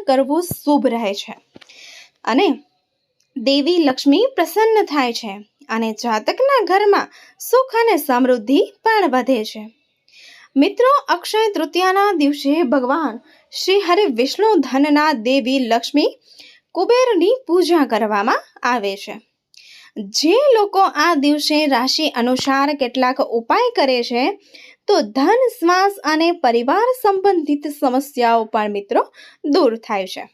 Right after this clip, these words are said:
મિત્રો, તમને જણાવી દઈએ કે વર્ષ બે હજાર પચીસથી તહેવાર ત્રીસ એપ્રિલના રોજ આ ઉજવવામાં આવે છે. જ્યોતિષશાસ્ત્ર પંચાંગ મુજબ વૈશાખ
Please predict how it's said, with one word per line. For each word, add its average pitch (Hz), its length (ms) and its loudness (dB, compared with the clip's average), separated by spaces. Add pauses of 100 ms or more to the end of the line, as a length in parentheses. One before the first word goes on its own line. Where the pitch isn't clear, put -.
(1300)
મિત્રો, 226 360 0 (960)
તમને 254 340 2
જણાવી 254 460 0
દઈએ 339 280 2
કે 302 200 -2 (280)
વર્ષ 349 280 0 (100)
બે 403 120 2
હજાર 339 480 0
પચીસથી 320 800 0 (220)
તહેવાર 277 540 0
ત્રીસ 302 440 -2
એપ્રિલના 247 580 0
રોજ 226 380 0
આ 247 160 0 (120)
ઉજવવામાં 208 680 -2
આવે 190 260 -6
છે. - 220 -14 (920)
જ્યોતિષશાસ્ત્ર 247 800 -2
પંચાંગ 262 680 -2
મુજબ 302 360 2 (180)
વૈશાખ 320 520 0